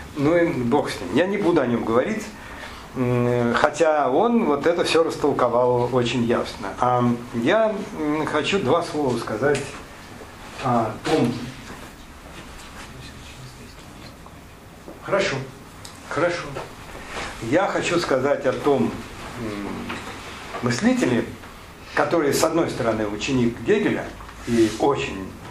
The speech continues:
прилежный ученик, и очень хорошо усвоящий, а с другой стороны, главный,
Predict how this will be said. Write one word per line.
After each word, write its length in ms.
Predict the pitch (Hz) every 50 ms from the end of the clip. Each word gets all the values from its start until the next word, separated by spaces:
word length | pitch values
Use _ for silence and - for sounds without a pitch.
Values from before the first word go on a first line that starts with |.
| - -
прилежный 540 | - 127 143 156 165 139 - 113 107 107 101
ученик, 460 | 101 - - 123 143 190 196 202 - - -
и 40 | 127
очень 320 | 127 127 117 120 - 117
хорошо 320 | 117 131 135 135 - 143 127
усвоящий, 580 | 117 117 - 180 170 - - - - - - - - 120
а 40 |
с 40 | 120
другой 280 | 120 139 - 160 190 175
стороны, 320 | - - 131 131 135 151
главный, 420 | 135 - 110 120 127 127 123 120